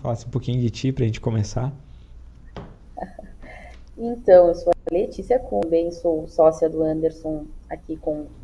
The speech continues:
Speaker 2: com o evento nac Muay Fight aqui em Vacaria. E a gente tá, esteve promovendo, então, a segunda edição aí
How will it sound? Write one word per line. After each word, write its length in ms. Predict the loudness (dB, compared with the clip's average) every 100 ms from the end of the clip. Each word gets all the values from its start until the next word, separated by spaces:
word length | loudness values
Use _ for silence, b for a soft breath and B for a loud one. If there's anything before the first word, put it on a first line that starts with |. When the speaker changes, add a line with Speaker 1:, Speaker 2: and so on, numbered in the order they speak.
| -20 -18
Speaker 2:
com 280 | -6 -4 -4 -6 -14 2
o 60 | 2
evento 480 | 2 -2 -2 -4 -6
nac 240 | -6 -4 -4
Muay 220 | -4 -4
Fight 460 | -2 2 2 0 -10
aqui 240 | -12 -8
em 60 | -4
Vacaria. 520 | -2 -2 -4 -6 -12 -14 b b b b -16 0
E 80 | 4
a 160 | 4
gente 500 | 2 -4 -4 -8 -12
tá, 460 | 2 6 6 4 -2 -12 -16 -16 -16 -14 -14
esteve 360 | -10 4 6 6
promovendo, 500 | 2 2 2 0 -2
então, 240 | -2 0
a 60 | 0
segunda 400 | -2 -6 -4 -4
edição 460 | -4 -8 2 2 2
aí 220 | -4